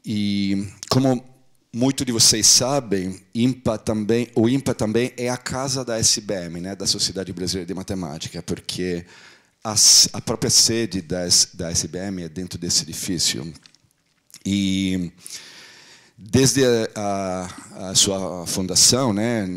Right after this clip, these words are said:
em mil novecentos e sessenta e nove, poucos anos depois da criação do impa,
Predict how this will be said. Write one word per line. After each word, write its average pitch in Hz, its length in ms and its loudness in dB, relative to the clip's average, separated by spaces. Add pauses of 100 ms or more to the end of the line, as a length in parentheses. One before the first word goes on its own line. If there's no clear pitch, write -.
(100)
em 98 140 -4
mil 101 320 2
novecentos 95 600 -2
e 92 60 -8
sessenta 90 500 2
e - 20 -6
nove, 92 460 -2
poucos 95 460 -4
anos 90 200 -8
depois 87 380 -4
da 78 400 -10 (300)
criação 80 400 -10
do 85 160 -4
impa, 95 480 -4